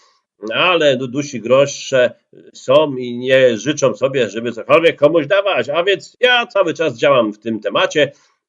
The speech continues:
i tutaj zaznaczam sobie i od razu, od razu mówię, że nie jestem żadnym radcą, doradcą finansowym. Tutaj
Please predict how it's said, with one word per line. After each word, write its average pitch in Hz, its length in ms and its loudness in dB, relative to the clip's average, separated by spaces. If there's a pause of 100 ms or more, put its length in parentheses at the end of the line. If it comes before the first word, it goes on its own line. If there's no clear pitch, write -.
(120)
i 180 100 -8
tutaj 131 460 0
zaznaczam 117 720 0
sobie 117 560 2
i 113 140 -2
od 104 180 -6
razu, 101 400 -6 (360)
od 104 180 -6
razu 113 300 0
mówię, 180 400 0
że 151 140 -4
nie 139 80 -2
jestem 127 200 -4
żadnym 117 300 2
radcą, 165 520 2
doradcą 147 800 0 (140)
finansowym. 151 840 -2
Tutaj 120 460 -2